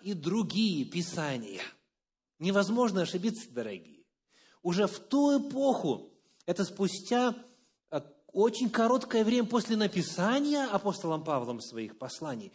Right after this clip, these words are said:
ведь там прошло время, пока он уверовал, потом пока в Аравию пошёл, пока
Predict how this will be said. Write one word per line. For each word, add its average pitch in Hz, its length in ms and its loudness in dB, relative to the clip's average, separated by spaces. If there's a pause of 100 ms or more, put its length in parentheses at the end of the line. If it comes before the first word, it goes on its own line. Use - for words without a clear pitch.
(120)
ведь - 180 -12
там 165 300 -4 (180)
прошло 151 280 -6
время, 151 220 -2
пока 131 280 -4
он 123 140 -6
уверовал, 113 580 -6 (300)
потом 185 260 0
пока 175 240 0
в 156 80 0
Аравию 135 440 2
пошёл, - 340 -16
пока 165 460 -2